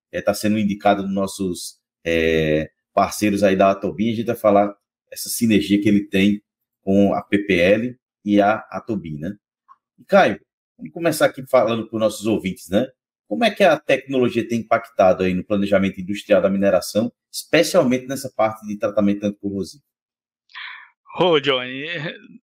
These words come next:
Speaker 2: não tem como não deixar de, não tem como deixar de responder essa pergunta sem falar de inteligência artificial, né, cara?
Speaker 1: Exato.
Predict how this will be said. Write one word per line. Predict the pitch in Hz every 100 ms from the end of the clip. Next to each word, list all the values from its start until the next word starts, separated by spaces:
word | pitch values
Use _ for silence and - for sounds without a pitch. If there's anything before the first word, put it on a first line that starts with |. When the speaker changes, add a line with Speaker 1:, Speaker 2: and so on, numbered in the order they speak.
| -
Speaker 2:
não | 196
tem | 202
como | 202 247
não | 220 233 214 185 160
deixar | 147 180 - 180
de, | 175 170
não | 165
tem | 208
como | - 240
deixar | 226 - 220
de |
responder | 220 - 220 190
essa | 202 -
pergunta | 226 202 165 180 254
sem | -
falar | 254 254 233 233
de | 214 254 262
inteligência | 262 - 240 226 226
artificial, | 240 - 262 349 294 170
né, | 175
cara? | - 196 _ _ _ _
Speaker 1:
Exato. | 98 104 95 78